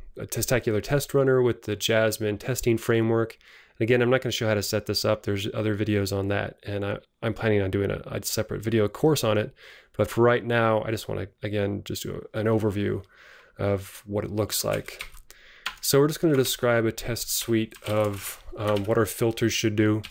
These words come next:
And basically, we're going to need...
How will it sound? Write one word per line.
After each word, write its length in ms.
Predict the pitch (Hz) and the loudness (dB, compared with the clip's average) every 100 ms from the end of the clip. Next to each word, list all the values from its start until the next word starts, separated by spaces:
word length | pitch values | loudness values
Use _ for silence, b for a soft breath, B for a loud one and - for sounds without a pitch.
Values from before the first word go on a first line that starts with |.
| B B B B B B B - - | B B B B B B B -18 -6
And 400 | - 107 104 98 | 0 2 2 0
basically, 920 | - 113 - 113 - 113 107 104 101 b b b b - - | 2 2 2 -2 -2 0 2 2 0 b b b b -20 -4
we're 120 | 104 | -4
going 360 | 101 113 113 113 | 0 2 2 2
to 200 | - 107 | -2 -2
need... 760 | 104 107 123 123 110 107 110 | 0 2 4 6 4 2 -2